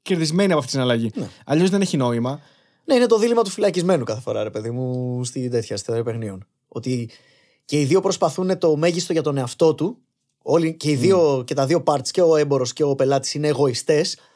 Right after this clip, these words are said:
Speaker 2: Αλλά αν είσαι full εγωιστής, πολύ απλά δεν θα γίνει ποτέ συναλλαγή. Γιατί ο άλλος θα κάνει πίσω και θα πάει στο διπλανό
Speaker 1: Ναι, ναι,
Speaker 2: ή δεν
Speaker 1: ναι.
Speaker 2: θα το κάνει ποτέ του. Θα πει, "Δεν χρειάζομαι αμάξι, άγαμίσου". Οπότε πρέπει αναγκαστικά, επειδή είναι οικειοθελής και από τους δύο, πρέπει να έρθει στο σημείο ισορροπίας όπου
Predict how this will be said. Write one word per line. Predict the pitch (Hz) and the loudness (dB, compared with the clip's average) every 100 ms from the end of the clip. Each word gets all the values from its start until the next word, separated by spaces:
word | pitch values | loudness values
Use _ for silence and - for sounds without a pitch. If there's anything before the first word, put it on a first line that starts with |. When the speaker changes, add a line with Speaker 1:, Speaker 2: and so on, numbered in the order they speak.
| _ | _
Speaker 2:
Αλλά | - 143 151 196 202 - _ _ _ | -4 0 4 4 4 0 _ _ _
αν | 143 180 | -4 -2
είσαι | 240 233 - | -2 -4 -2
full | 233 | 0
εγωιστής, | 202 180 139 240 - | 2 2 0 -6 -2
πολύ | 214 | 0
απλά | 214 226 | 0 0
δεν | 214 | -2
θα | 202 | -4
γίνει | 196 202 | -4 -6
ποτέ | 175 | -4
συναλλαγή. | 196 180 156 139 110 | -6 -4 -2 -2 -4
Γιατί | 120 175 | -4 -2
ο | |
άλλος | 185 190 | -2 -4
θα | |
κάνει | 175 165 | -8 -8
πίσω | 135 220 | -8 -10
και | 147 | -8
θα | 175 | -8
πάει | 185 185 | -6 -8
στο | 170 165 | -8 -8
διπλανό | 143 147 139 139 | -4 -2 0 0
Speaker 1:
Ναι, | 110 | 0
ναι, | 107 | -2
Speaker 2:
ή | |
δεν | 196 | 0
Speaker 1:
ναι. | 185 | -2
Speaker 2:
θα | 170 | -2
το | 180 | -4
κάνει | 180 | -4
ποτέ | 165 151 190 | -4 -4 -6
του. | - _ | -10 _
Θα | - | -12
πει, | - 175 - | -8 -10 -2
"Δεν | 180 | -2
χρειάζομαι | 143 131 107 104 | 0 -4 -6 -10
αμάξι, | 104 107 - | -12 -16 -6
άγαμίσου". | 156 123 110 98 - _ _ _ _ _ _ _ _ _ | -4 -2 -6 -10 -14 _ _ _ _ _ _ _ _ _
Οπότε | 143 160 214 | 0 2 2
πρέπει | 240 196 226 247 247 | 2 2 2 0 -2
αναγκαστικά, | 165 175 165 131 - 156 143 226 | -2 -2 0 0 0 -4 2 2
επειδή | 196 175 147 247 | 2 0 0 0
είναι | 220 180 131 104 _ | 0 0 -2 -6 _
οικειοθελής | 151 139 165 156 160 170 | -10 0 2 2 2 0
και | - | 0
από | 277 285 | 0 2
τους | 190 160 | -2 -4
δύο, | 156 240 330 - _ _ _ | -2 -2 -2 -8 _ _ _
πρέπει | 247 349 349 185 | 2 2 0 0
να | 175 | 0
έρθει | 156 - | -2 -4
στο | - | -6
σημείο | 143 151 156 143 | -4 -4 -2 -2
ισορροπίας | 135 143 131 147 131 - - | 0 -2 0 0 -2 -4 -4
όπου | - 147 151 151 | -2 -2 -4 -8